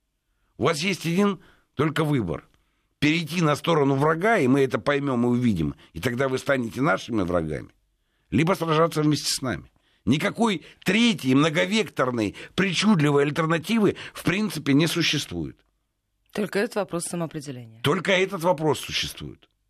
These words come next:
Speaker 1: Я надеюсь, что к этим вот переговорам, которые будут у Лукашенко с Путиным, ну, Александр Григорьевич с полным осознанием этого факта придёт.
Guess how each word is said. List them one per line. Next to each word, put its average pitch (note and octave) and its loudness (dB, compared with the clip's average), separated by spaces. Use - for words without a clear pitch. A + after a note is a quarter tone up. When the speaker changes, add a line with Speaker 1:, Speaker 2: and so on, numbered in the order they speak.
Speaker 1:
Я C3+ 2
надеюсь, F3+ 2
что D3 0
к - -2
этим E3 -2
вот C#3 0
переговорам, D#3 2
которые G#2 0
будут G2+ 0
у F#2 0
Лукашенко G2+ 0
с - -12
Путиным, C3+ -2
ну, C#2 -16
Александр C3 2
Григорьевич C3 2
с - -2
полным C#3+ 2
осознанием B2+ 0
этого D2 -8
факта - -16
придёт. C#2+ -6